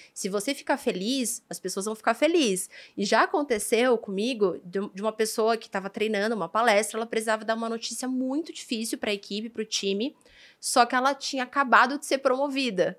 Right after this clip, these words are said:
Então, pra ela, ela tinha uma notícia corporativa muito importante, mas pro time, ela precisava comunicar uma coisa muito pesada.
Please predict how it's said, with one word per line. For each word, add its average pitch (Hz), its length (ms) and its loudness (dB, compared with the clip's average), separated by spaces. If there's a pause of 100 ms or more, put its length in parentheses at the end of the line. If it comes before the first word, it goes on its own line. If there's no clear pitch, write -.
(100)
Então, 220 400 4
pra 233 320 6
ela, 302 460 8
ela 220 160 8
tinha 233 200 -2
uma 220 120 0
notícia 214 340 -4
corporativa 202 600 0
muito 233 420 2
importante, 220 640 2
mas 277 240 -2
pro 285 180 -8
time, 247 520 -2 (320)
ela 220 200 6
precisava 233 380 2
comunicar 247 800 4
uma 302 160 -2
coisa 277 220 2
muito 285 380 2
pesada. 165 560 2